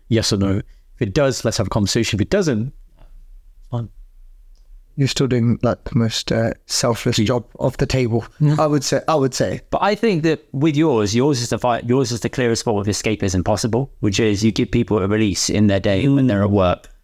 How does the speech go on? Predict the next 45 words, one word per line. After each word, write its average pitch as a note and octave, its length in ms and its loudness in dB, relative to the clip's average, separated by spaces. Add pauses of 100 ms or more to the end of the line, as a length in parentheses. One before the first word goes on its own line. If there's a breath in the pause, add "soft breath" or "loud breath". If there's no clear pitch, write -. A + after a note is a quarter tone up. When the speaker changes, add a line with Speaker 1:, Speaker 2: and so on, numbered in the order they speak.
Speaker 3:
to - 80 -4
have G#2 160 0
something G2 420 -2
that's G2 220 -2
fun, F2+ 380 -2
relatable, F#2+ 580 0
enjoyable, F#2 560 0 (340)
and G2 160 -2
just - 140 -4
nice F#2 220 0
to G2+ 60 0
listen F#2 240 0
to. C3+ 140 -4 (240)
Speaker 2:
Do D3+ 120 0
you - 20 2
know, A#3+ 300 0
I've G#3 260 0
started - 480 -2
thinking G3 360 2
like D#3 180 0
that D3 180 0
now, D#3 500 2
but D3+ 180 0
I E3 120 0
Speaker 3:
But F3 60 -2
you C#3 120 2
Speaker 2:
think A3+ 160 0
Speaker 3:
didn't G#3+ 120 2
at G3+ 80 -2
the G#3 60 2
beginning. G#3 420 2
Speaker 2:
No. G#3+ 160 2
Speaker 3:
I G#3 40 -2
told G3 220 -2
you C3+ 80 -2
that C3 140 0
from A2 120 0
day A#2 140 0
dot. D#3 260 0
Speaker 2:
No, A3+ 360 2
I A3 100 0
think, C#4 320 2
um, G3 400 2
Speaker 1:
But D#3 60 0
again, E3 180 0